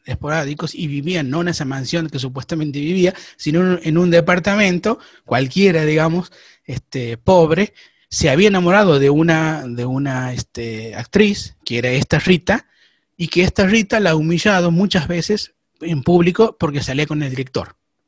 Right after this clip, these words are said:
Hasta que ella llega un momento en que la humillación de ella es tanta que decide matar a la Rita. Y contrata a un matón, a un matón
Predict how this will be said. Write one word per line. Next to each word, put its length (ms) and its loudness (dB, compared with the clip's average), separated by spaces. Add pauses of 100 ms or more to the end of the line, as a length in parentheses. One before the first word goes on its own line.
(1040)
Hasta 260 -2
que 140 2
ella 140 2
llega 200 4
un 100 4
momento 460 2
en 120 -6
que 260 0 (420)
la 140 -2
humillación 520 -2
de 120 0
ella 160 0
es 100 -12
tanta 720 -4 (500)
que 180 -2
decide 460 -2
matar 420 -6
a 20 -10
la 160 -8
Rita. 360 -16 (240)
Y 80 -16
contrata 540 -6
a 40 -4
un 140 -4
matón, 460 -2 (720)
a 100 -12
un 80 -6
matón 440 -4